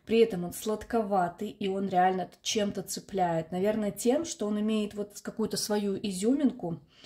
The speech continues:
э, и он ни на что не похож.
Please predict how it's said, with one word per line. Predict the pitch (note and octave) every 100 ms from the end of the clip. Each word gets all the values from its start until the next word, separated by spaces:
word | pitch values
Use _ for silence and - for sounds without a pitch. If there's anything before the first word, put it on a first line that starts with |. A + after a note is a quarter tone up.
| - - - - _
э, | - G3+ G3+ G3+
и | A3+
он | A3 C4
ни | A#3+
на | G#3
что | - A3+
не | G#3+
похож. | G#3 G3+ - D#3 -